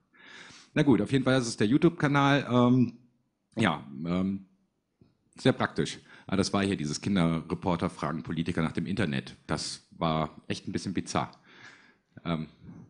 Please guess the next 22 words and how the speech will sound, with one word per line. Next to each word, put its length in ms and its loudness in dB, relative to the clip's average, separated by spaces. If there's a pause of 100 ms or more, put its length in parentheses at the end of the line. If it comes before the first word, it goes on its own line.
(280)
also 120 -2
die 120 4
arme 200 4
Frau 180 2
Zypris, 500 4
also 160 2
Frau 160 -2
Zypris, 420 -4
äh, 180 2
benutzt 380 -2
ja 80 2
selbst 260 0
einen 60 0
Computer, 560 0
ihr 220 -2
werden, 160 0
äh, 320 -2
wurde 160 0
auch 160 -8
schon 180 -6
mal 240 2
irgendwie 400 -2